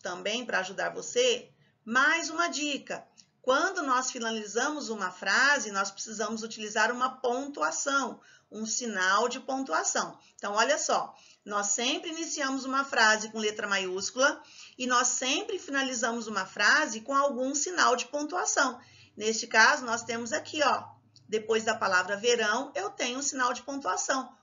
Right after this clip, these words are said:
o ponto final. Então, como pode ficar essa frase? Lá chove bastante durante o verão. Então, olha só, essa dica que eu dei pra vocês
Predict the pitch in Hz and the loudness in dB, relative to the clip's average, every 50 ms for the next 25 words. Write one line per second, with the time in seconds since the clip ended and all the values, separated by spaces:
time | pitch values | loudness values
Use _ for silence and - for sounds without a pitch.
0 | _ - 233 - - 247 233 233 233 - - 339 381 370 302 240 220 220 220 - | _ -12 -10 -4 -2 0 0 0 -2 -4 -8 -4 0 2 4 4 4 2 -2 -6
1 | - - - _ - 226 220 269 262 262 - 330 330 349 359 359 - 285 269 262 | -14 -20 -20 _ -10 -2 0 0 0 2 0 -2 -2 -2 -2 0 2 2 2 2
2 | - - 277 269 - 226 220 226 220 - 220 - - 214 220 226 254 285 302 302 | 2 -2 -4 -2 0 0 0 0 0 -2 -6 -4 2 4 6 6 6 4 2 0
3 | 415 523 - - _ _ _ _ _ _ _ _ _ _ _ _ _ _ _ _ | -2 -4 -6 -8 _ _ _ _ _ _ _ _ _ _ _ _ _ _ _ _
4 | _ _ _ _ _ _ _ _ _ _ _ _ _ _ _ _ _ - - 233 | _ _ _ _ _ _ _ _ _ _ _ _ _ _ _ _ _ -8 -2 4
5 | 254 254 247 262 285 330 403 - - - - 302 262 226 220 220 220 240 226 226 | 8 8 8 8 8 4 0 -4 -4 -4 -2 0 2 4 2 2 0 0 -2 -2
6 | 226 226 - - 240 233 226 240 262 269 - - 370 403 - _ _ _ _ _ | 0 -2 -2 -2 -2 -2 -2 -2 -4 -6 -6 -6 -6 -8 -12 _ _ _ _ _
7 | - 359 370 370 285 277 254 240 254 269 269 - - 311 269 262 254 240 302 320 | -6 -4 -2 0 2 2 2 2 0 -4 -6 -6 -6 -4 -4 -6 -4 -6 -6 -6
8 | 330 269 226 214 220 - - - - _ _ - 220 208 214 226 254 302 339 381 | -4 -4 -6 -6 -10 -14 -20 -20 -20 _ _ -8 -6 -2 2 2 2 2 0 -2
9 | - - 220 196 190 196 - 214 196 202 247 302 294 320 311 - 269 226 247 247 | 0 2 2 2 2 0 -4 -4 -4 -4 -6 -6 -6 -6 -4 -2 0 0 0 0
10 | 247 240 254 226 254 254 247 - 233 190 170 160 - - | 0 -2 -2 0 0 -2 -2 -4 -6 -8 -8 -10 -14 -18